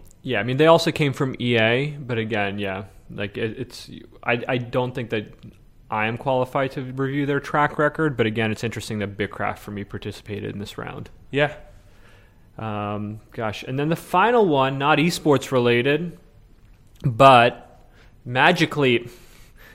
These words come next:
Speaker 1: After two billion dollars in venture capital, they unveiled their all A R headset. Are you following these guys at all?
Speaker 2: Magic, Magic Leap?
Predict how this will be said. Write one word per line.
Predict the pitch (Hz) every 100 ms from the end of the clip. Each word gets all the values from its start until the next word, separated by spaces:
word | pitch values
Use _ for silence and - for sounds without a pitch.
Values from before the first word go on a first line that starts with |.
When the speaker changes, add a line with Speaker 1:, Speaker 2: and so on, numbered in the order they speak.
| - - _
Speaker 1:
After | - 123 139
two | 123 - 196
billion | 156 139 160 180 175 160
dollars | 151 151 147
in | 147 127
venture | 131 156 160
capital, | - 135 120 120 117 113
they | 123
unveiled | 127 127 113 127 139 127
their | 120 113
all | 127 131 123 -
A | 135 139
R | 127 131 120
headset. | 123 139 - 110 98 - - - - - - -
Are | 123
you |
following | 131 160 156 151
these | 147 147
guys | 160 165
at | 165
all? | 175 165 - - - - - - - -
Speaker 2:
Magic, | 151 170 175 156 143 -
Magic | 143 156 156 170
Leap? | 170 208 247